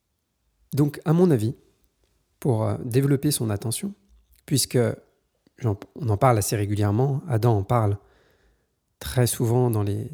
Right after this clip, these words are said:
dans les workshops, ce n'est pas que juste du blabla, hein, c'est dans la manière de transmettre aussi,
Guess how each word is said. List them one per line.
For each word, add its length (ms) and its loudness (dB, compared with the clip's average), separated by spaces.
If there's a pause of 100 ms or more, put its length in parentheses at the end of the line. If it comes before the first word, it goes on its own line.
dans 120 -4
les 140 -6 (120)
workshops, 600 -2 (1160)
ce 140 0
n'est 120 4
pas 140 4
que 160 2
juste 200 2
du 100 0
blabla, 320 4
hein, 200 2
c'est 400 0
dans 140 -2
la 120 0
manière 360 2
de 80 0
transmettre 500 -4
aussi, 380 -2